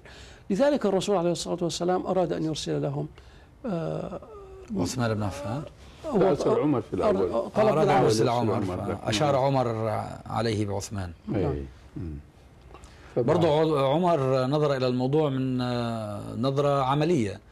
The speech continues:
Speaker 1: نعم.
Speaker 2: إنه هو ليس لا، له من بني عدي من يمكن أن يوفر له الحماية، آه، لو
Speaker 1: بني
Speaker 2: حصل
Speaker 1: عدي.
Speaker 2: بني
Speaker 3: صحيح.
Speaker 2: عدي من، آه،
Speaker 3: مم.
Speaker 2: في داخل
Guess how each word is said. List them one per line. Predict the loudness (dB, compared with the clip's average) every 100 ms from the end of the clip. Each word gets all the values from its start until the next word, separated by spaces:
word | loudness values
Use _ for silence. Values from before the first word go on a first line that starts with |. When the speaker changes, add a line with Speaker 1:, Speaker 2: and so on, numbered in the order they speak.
| -12
Speaker 1:
نعم. | -10 -10 -10 -8
Speaker 2:
إنه | -2
هو | 2 4 4
ليس | 2 2 2
لا، | 0 0 0
له | 0 0 0
من | -2 -2
بني | -2 0
عدي | 0 0 0 -2
من | -2 -2
يمكن | -2 -4 -6
أن | -6 -4 -4 -4
يوفر | -4 -4 -2
له | -2
الحماية، | -2 -4 -2 -2 -4 -10 -20 -20 -20 -20 -20 -20 -16
آه، | -10 -8 -6 -8 -4
لو | 0
Speaker 1:
بني | 2
Speaker 2:
حصل | 2 2
Speaker 1:
عدي. | 2 2 0 0
Speaker 2:
بني |
Speaker 3:
صحيح. | 0 2
Speaker 2:
عدي | 0 2 0 -2 -6 -4
من، | -2 0
آه، | 0 -2
Speaker 3:
مم. |
Speaker 2:
في | -4 -2
داخل | 2